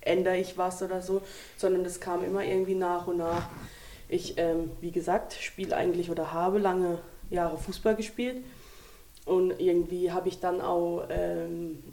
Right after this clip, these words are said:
mein jahrelanger Verein gewechselt, war in einem, war in einer neuen Umgebung und bin dann auch mit mehr, äh, Lesben in Kontakt gekommen und hab halt dann erstmal gemerkt, „Hm,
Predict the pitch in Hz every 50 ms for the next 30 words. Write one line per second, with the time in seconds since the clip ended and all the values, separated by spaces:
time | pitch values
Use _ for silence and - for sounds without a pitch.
0 | - - 175 170 170 165 170 175 170 170 165 165 175 175 175 175 170 165 165 -
1 | - 156 - 160 165 185 202 233 226 247 247 247 - - - 262 277 294 - -
2 | - - - - 185 180 175 180 180 180 180 175 170 175 175 175 - - 175 175
3 | 175 175 175 175 175 180 175 175 175 175 165 165 170 160 185 196 208 214 233 254
4 | 254 262 277 262 - - - - - - - - - 180 - 196 190 196 185 165
5 | 151 - 175 175 185 175 175 180 185 180 180 180 185 196 196 190 196 202 208 -
6 | - - 170 170 170 170 170 - - - - - - - 120 120 175 175 180 -
7 | - - - 202 214 208 208 196 - 185 190 180 - 175 175 - - 190 196 -
8 | - - 240 240 - 247 247 254 254 247 240 208 202 196 202 - - 185 175 175
9 | 175 - - 170 165 - - 180 170 170 170 185 196 214 214 214 - - 190 175
10 | 160 139 123